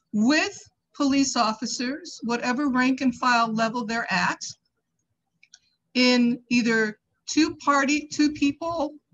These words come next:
situations. I used to do this with young people and adults, or in small pods, but there needs to be diversity and coming from both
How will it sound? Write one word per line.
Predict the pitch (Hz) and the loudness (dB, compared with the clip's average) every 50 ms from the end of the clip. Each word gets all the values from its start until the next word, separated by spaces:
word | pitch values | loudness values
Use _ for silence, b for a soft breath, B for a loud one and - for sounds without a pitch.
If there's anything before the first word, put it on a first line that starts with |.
| _ | _
situations. | - - - 269 226 - 277 247 240 240 247 247 - - 330 349 359 370 381 - - - - _ _ _ _ _ _ _ _ _ _ _ - | -12 -8 -8 -6 -6 -4 -4 -2 -2 -2 -2 -2 -4 -8 -10 -12 -14 -14 -14 -14 -14 -14 -16 _ _ _ _ _ _ _ _ _ _ _ -2
I | |
used | 247 247 240 - | 0 0 0 0
to | 269 | -2
do | 202 247 254 | -2 0 0
this | 233 247 247 - | 0 0 -2 -4
with | - 214 - | -4 -6 -4
young | 247 233 240 240 240 | -2 0 0 0 0
people | - 247 240 - 262 240 | 0 -2 -2 -2 -4 -2
and | 233 240 | -2 -2
adults, | 240 208 - 226 214 214 240 269 - - - - _ | -2 -2 -2 -2 -2 -2 -4 -6 -8 -12 -16 -8 _
or | 262 294 392 415 269 247 240 240 240 - | 0 0 2 4 4 4 2 2 0 -2
in | 226 247 240 | -2 -2 -2
small | - - - 262 247 247 247 262 262 247 | -2 -2 0 0 0 2 4 2 2 0
pods, | - - - 311 311 254 202 185 - - - - - - - - _ _ _ _ _ _ _ _ _ _ _ _ _ | -2 0 2 4 4 4 4 2 0 -4 -8 -14 -16 -16 -16 -18 _ _ _ _ _ _ _ _ _ _ _ _ _
but | 226 220 220 | -8 -4 -2
there | 254 247 | 0 2
needs | 226 226 247 262 277 277 | 2 4 4 4 4 2
to | - 277 | -2 -4
be | 240 277 269 | -2 -2 -2
diversity | 226 269 233 226 269 269 277 277 - - 247 202 180 165 - - _ - | -2 -2 -4 -4 -2 -2 -2 -4 -4 -6 -6 -6 -6 -8 -10 -12 _ -6
and | 214 208 208 | -6 -4 -2
coming | - 254 247 247 247 240 | -2 0 0 0 0 -2
from | 240 - 240 233 220 196 180 | -2 -2 -2 -2 -2 -2 0
both | 180 226 240 247 269 254 | 0 2 2 2 0 -2